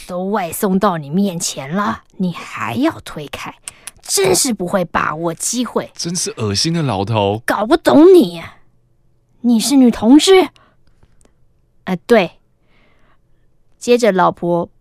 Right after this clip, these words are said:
Speaker 1: 抱-，老伯抱头仰天定格三秒。
Speaker 2: <laughs>
Speaker 1: 哦！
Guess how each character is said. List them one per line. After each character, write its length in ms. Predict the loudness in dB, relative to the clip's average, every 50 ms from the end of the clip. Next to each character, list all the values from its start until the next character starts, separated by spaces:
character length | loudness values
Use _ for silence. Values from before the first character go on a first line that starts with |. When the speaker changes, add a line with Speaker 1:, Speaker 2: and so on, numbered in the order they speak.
| _ _
Speaker 1:
抱-， 320 | 2 4 4 4 2 0 _ 0
老 200 | 2 2 2 2
伯 260 | 0 -2 -4 -4 -4
抱 380 | -4 _ 2 4 4 4 4
头 420 | 2 -2 -6 -6 -2 -2 -2 -2 -4 _ -4
仰 300 | 0 0 0 0 -2 -10 -6
天 360 | 0 0 2 2 2 2 0
定 380 | -2 _ 2 2 2 2 2 -2
格 280 | -4 -4 -2 -2 -2
三 260 | -2 -2 -2 -2 0 0
秒。 300 | 0 -2 -4 -6 -8 -12 _
Speaker 2:
<laughs> 40 | 0
Speaker 1:
哦！ 1000 | 2 2 4 4 4 4 6 6 6 6 6 6 6 6 6 8 6 6 4